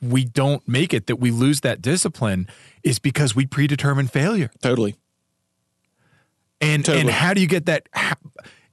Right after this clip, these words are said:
Speaker 1: getting that gremlin out of your head is a difficult one to do because it's gonna enter it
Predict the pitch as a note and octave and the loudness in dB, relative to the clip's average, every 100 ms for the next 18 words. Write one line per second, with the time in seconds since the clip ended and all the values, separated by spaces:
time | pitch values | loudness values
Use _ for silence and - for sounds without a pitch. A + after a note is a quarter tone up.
0 | B2 D#3 F#3+ F#3 D3+ B2 A#2 C#3+ E3 B2 | -2 0 2 2 0 -2 0 2 2 0
1 | G#2+ - B2 B2 A#2 G2+ G2 D3+ A2+ F2+ | -2 -2 -2 0 0 -2 0 0 0 -2
2 | E2 - _ _ _ _ _ _ _ _ | -8 -16 _ _ _ _ _ _ _ _
3 | _ - C3+ A2 F#2+ F#2 C#3 - C3 C3 | _ -2 0 0 -4 -2 -2 -2 -2 -2
4 | - A#2+ A2+ - G#2+ C3 G2+ G#2 B2+ F#2+ | 0 -2 -2 -2 0 0 0 -2 -2 -2
5 | A#2+ - D#3 - E3+ A3 A#2 | -2 -2 -2 0 0 0 -2